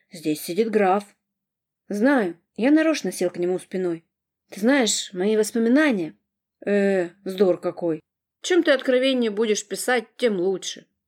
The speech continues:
Я сейчас пойду к автору «Власти тьмы». «Что-то будет», подумал я, провожая взглядом автора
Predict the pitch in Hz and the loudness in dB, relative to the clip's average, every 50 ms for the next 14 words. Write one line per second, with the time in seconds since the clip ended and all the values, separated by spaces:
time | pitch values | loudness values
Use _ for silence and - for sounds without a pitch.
0 | _ _ _ - 185 185 196 190 175 - 190 170 - - - 170 170 165 233 277 | _ _ _ 0 0 0 0 -2 -4 -2 -4 -4 -4 -4 -4 -2 -2 0 -2 -2
1 | 302 - _ _ _ _ _ _ _ - 165 175 - - - 196 170 170 165 - | -2 -4 _ _ _ _ _ _ _ -2 -2 -2 -2 -2 -2 -2 -2 -2 -6 -12
2 | _ _ 170 160 156 151 151 151 - 170 170 170 196 214 220 196 170 - _ _ | _ _ -8 -6 -4 -4 -6 -6 -8 -10 -8 -4 -2 -2 -2 -2 -4 -8 _ _
3 | _ _ _ _ _ _ _ _ _ _ _ _ _ - - - - - - 202 | _ _ _ _ _ _ _ _ _ _ _ _ _ -14 -12 -12 -12 -6 -2 0
4 | 220 294 302 - - 262 220 190 165 165 170 170 165 170 160 - 165 160 _ _ | 0 0 0 0 -2 -2 -2 -2 -4 -4 -4 -2 -4 -4 -6 -8 -12 -12 _ _
5 | _ _ _ _ _ _ _ 165 160 160 175 170 170 165 165 165 196 226 254 277 | _ _ _ _ _ _ _ -10 -6 -6 -6 -6 -6 -8 -6 -4 -4 -4 -4 -6
6 | - _ _ _ - 196 190 196 190 - 196 190 190 185 190 170 190 190 190 190 | -10 _ _ _ -6 -4 -4 -4 -4 -4 -4 -6 -6 -8 -6 -4 -4 -2 -2 -2
7 | 170 175 180 - _ _ _ _ _ _ _ - 190 190 196 - - 190 180 180 | -4 -4 -8 -10 _ _ _ _ _ _ _ -8 -8 -8 -8 -8 -12 -12 -12 -12
8 | 175 196 - | -14 -16 -20